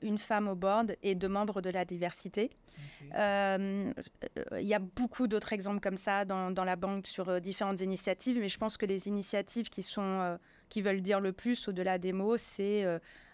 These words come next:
Speaker 1: euh, fixer des objectifs avec, euh, avec nos clients. Donc, euh, euh, mais au-delà, euh, de la question, euh, homme-femme, je pense que la question de la, de la diversité, notamment via le, via le recrutement,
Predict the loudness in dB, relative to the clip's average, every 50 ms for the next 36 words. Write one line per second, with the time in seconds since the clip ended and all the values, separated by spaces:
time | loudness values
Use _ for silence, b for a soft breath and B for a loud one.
0 | B -4 -2 -2 0 0 -2 -2 -2 -2 -4 -4 -6 -8 -8 -8 -8 -6 -4 -2
1 | -4 -2 0 0 0 2 2 0 0 0 0 0 0 -2 -2 -4 -2 -2 -2 -2
2 | -2 -4 -4 0 0 0 2 0 -2 -2 -2 0 2 2 2 2 0 0 -2 -2
3 | -2 -2 -2 0 -2 -2 -2 -2 -2 -2 -2 -2 -4 -6 -8 -6 -2 -2 -2 -2
4 | 0 0 2 2 2 0 B B B B B B B _ -4 -2 -2 -2 -4 -6
5 | -10 -12 -14 -14 -14 -14 -14 -14 -16 -18 -18 -20 -20 B B B B B B B
6 | B B B B _ _ -20 -20 -20 -10 -2 2 4 4 6 4 4 2 2 2
7 | 2 4 4 4 4 6 6 6 6 6 6 6 4 4 4 2 0 2 0 0
8 | 0 0 -2 -4 -4 -4 -2 0 2 2 2 2 2 2 2 0 -2 -2 -4 -2
9 | 0 0 0 0 0 -2 -4 -4 -2 0 0 0 0 -2 -4 -4 -2 0 0 2
10 | 2 2 2 0 -2 -2 0 2 2 2 2 2 2 2 2 2 0 -2 -6 -4
11 | 0 0 0 2 0 0 -2 0 0 2 2 2 0 0 0 0 2 2 2 2
12 | 0 0 0 0 -2 -2 0 0 0 0 0 0 0 -2 -2 -4 -6 -6 -2 0
13 | 2 2 2 0